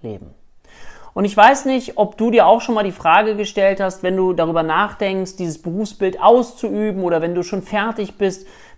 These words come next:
„Hm, wie kann's jetzt weitergehen?“ Oder „Ich möchte ja, wenn dann, etwas machen, wovon ich dann später auch leben kann.“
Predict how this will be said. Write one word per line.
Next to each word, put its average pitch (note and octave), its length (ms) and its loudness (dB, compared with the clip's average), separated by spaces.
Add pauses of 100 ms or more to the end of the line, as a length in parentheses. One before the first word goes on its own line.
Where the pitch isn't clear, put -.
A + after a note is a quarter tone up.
„Hm, G#3 260 2
wie G3+ 120 -2
kann's G#3+ 300 -4
jetzt G3 220 -4
weitergehen?“ G3 480 2
Oder G#3 380 2 (180)
„Ich - 100 -10
möchte A3+ 300 2
ja, F3+ 100 0
wenn G#3 140 4
dann, A3 140 2
etwas F#3+ 280 -6
machen, G3 240 -2
wovon F#3+ 320 -2
ich G3 120 -6
dann F#3 120 -2
später F3+ 380 -4
auch D#3+ 160 -6
leben D#3+ 300 -2
kann.“ - 200 -20